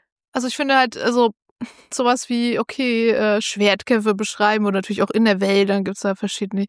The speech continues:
gibt's da vielleicht verschiedene Kampfstile und verschiedene MeisterschmiedInnen, die das beste Schwert herstellen können oder den Bogen, der am weitesten schießt oder in der Science Fiction irgendwie die, äh, Waffe, die die Schilde der anderen durchschlägt oder so. Also da, da steckt, finde ich, mal so ganz viel drin, was halt mit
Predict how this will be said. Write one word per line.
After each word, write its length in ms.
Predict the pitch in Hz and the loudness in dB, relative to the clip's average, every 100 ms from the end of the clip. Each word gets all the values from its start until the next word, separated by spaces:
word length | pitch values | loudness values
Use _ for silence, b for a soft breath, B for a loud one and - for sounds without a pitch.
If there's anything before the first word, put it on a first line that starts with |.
| - | -4
gibt's 200 | 240 - | -4 -4
da 60 | 214 | -6
vielleicht 200 | 208 - | -6 -2
verschiedene 580 | 226 - 226 208 202 202 | 0 0 2 4 4 2
Kampfstile 800 | 233 196 - - 196 190 180 180 | 0 -2 -4 -2 0 4 4 4
und 120 | 190 | 2
verschiedene 460 | 220 - 214 202 | 0 2 2 4
MeisterschmiedInnen, 1400 | 196 208 202 - 202 190 196 - 214 208 - 196 196 190 190 | 4 2 2 0 2 2 2 0 0 -2 -2 -2 0 0 0
die 100 | 190 | 0
das 220 | 180 202 | 0 0
beste 320 | - 208 - | -4 -4 -4
Schwert 520 | - - 202 202 208 214 | -4 2 2 2 0 0
herstellen 420 | 202 - 196 180 | 0 0 0 0
können 420 | - 180 180 185 | 0 0 0 0
oder 140 | 185 175 | 0 0
den 380 | 185 180 180 185 - | -2 -2 -4 -4 0
Bogen, 280 | 214 190 180 | 2 4 4
der 120 | 175 | 2
am 80 | 180 | 2
weitesten 340 | 180 190 - | 0 -2 -6
schießt 500 | - - 190 196 - | -4 -2 0 0 0
oder 160 | 170 180 | 2 2
in 40 | |
der 120 | 175 190 | 2 2
Science 220 | 185 - | 0 -2
Fiction 520 | 202 - 196 190 185 | -4 -4 -4 0 0
irgendwie 540 | 185 185 185 180 180 170 | 0 2 2 2 2 2
die, 260 | 175 175 | 2 2
äh, 460 | 165 180 180 180 165 | 2 2 2 2 0
Waffe, 400 | 180 185 - 185 | 0 -2 0 0
die 500 | 180 185 180 175 180 185 _ - | 0 0 0 2 0 -4 _ -8
die 120 | 208 | -4
Schilde 400 | - 233 214 190 | 0 2 4 4
der 140 | 185 | 2
anderen 280 | 165 190 180 | 2 0 0
durchschlägt 580 | 185 190 - 190 190 190 | 0 0 0 0 2 2
oder 160 | 180 | 2
so. 100 | 190 | 2
Also 260 | 196 214 170 | 2 2 2
da, 180 | 208 185 | 2 2
da 140 | 214 | 0
steckt, 260 | - 254 - | -2 -2 -2
finde 160 | 254 | -2
ich, 60 | 240 | 2
mal 100 | 233 | 0
so 80 | 220 | 0
ganz 340 | 202 220 - | -2 -2 -4
viel 440 | - - 247 240 220 | -10 -4 0 0 -2
drin, 420 | 226 226 226 226 | -4 -2 0 0
was 240 | 202 - | 0 -2
halt 220 | 180 202 | -4 -2
mit 300 | 214 214 247 | 0 0 0